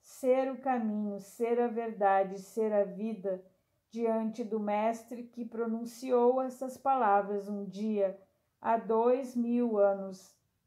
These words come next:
que não seja de retorno em vocês, a fim de celebrar a alquimia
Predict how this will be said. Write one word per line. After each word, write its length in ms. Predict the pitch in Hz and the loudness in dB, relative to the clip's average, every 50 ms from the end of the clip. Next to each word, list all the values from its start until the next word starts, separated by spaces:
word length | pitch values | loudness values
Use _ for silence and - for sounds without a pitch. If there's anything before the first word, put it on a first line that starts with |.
| _ | _
que 140 | - 277 277 | -6 -4 -2
não 180 | 277 302 320 320 | 0 0 -2 -2
seja 400 | 320 - 254 226 220 208 226 214 | -2 0 2 2 2 2 0 -2
de 140 | 190 214 | -2 -4
retorno 880 | 214 208 220 220 214 - - - 240 233 240 240 247 247 247 262 277 - - | -2 -2 0 -2 -2 -4 -2 -2 0 4 4 4 4 4 2 -2 -4 -6 -4
em 140 | 233 247 247 | -2 0 0
vocês, 800 | 240 262 277 269 - - - 214 190 185 185 185 - - - _ _ _ _ _ _ _ _ _ - | 0 0 -2 -4 -6 -6 -4 -2 0 -2 -2 -4 -8 -18 -20 _ _ _ _ _ _ _ _ _ -2
a 140 | 226 220 214 | -2 -2 -2
fim 340 | 220 - 254 254 269 277 | -2 -4 -4 -2 -2 -2
de 140 | 240 254 254 | -4 -4 -6
celebrar 760 | 240 - - 254 233 226 226 214 190 202 202 202 202 214 214 214 | -6 -4 0 0 0 2 0 -2 0 2 4 6 6 6 6 4
a 100 | 208 202 | 4 4
alquimia 760 | 202 208 202 202 - - 208 208 208 220 233 247 285 294 294 | 4 4 2 0 -6 -8 -6 -4 -2 0 2 4 2 2 2